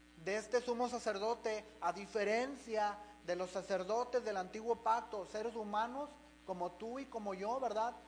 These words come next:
Pero que habían sido, ¿verdad?, llamados por Dios para un oficio específico. Tal sumo sacerdote nos convenía, ¿verdad? Santo, fíjense, inocente,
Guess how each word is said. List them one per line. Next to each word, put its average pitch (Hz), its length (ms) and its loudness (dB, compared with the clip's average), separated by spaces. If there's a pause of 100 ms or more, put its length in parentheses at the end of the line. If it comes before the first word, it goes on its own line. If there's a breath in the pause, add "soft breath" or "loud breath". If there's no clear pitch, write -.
(180 loud breath)
Pero 170 180 0
que 180 80 -2
habían 214 320 0
sido, 247 380 2
¿verdad?, 214 220 4
llamados 202 440 0
por 202 240 -4
Dios 233 320 -4 (300 loud breath)
para 170 180 4
un 202 160 0
oficio 214 400 -4
específico. 208 760 -10 (440 loud breath)
Tal 269 200 8
sumo 294 260 0
sacerdote 254 600 4
nos 254 180 -4
convenía, 214 680 -2
¿verdad? 165 320 -2 (680)
Santo, 190 480 -2
fíjense, 156 460 -14 (440)
inocente, 175 840 -8